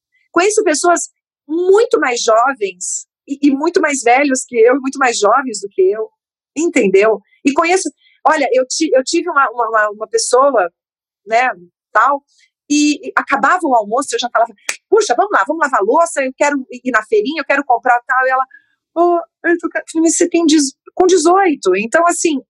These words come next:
a nossa energia não se mede pela, pela sua idade, né, pela, Jesus Cristo falou sobre isso, "Que idade vo-, que eu tenho, que idade você tem?" Porque às vezes, claro, o, o organismo é inegável e é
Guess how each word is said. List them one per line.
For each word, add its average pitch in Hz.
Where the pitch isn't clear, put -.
a 151
nossa 370
energia 254
não 269
se 277
mede 247
pela, 185
pela 180
sua 196
idade, 165
né, 214
pela, 226
Jesus 285
Cristo 330
falou 220
sobre 196
isso, 180
"Que 190
idade 202
vo-, 175
que 190
eu 175
tenho, 170
que -
idade 190
você 190
tem?" 170
Porque 349
às 359
vezes, 269
claro, 269
o, 415
o 208
organismo 208
é 185
inegável 262
e 226
é 220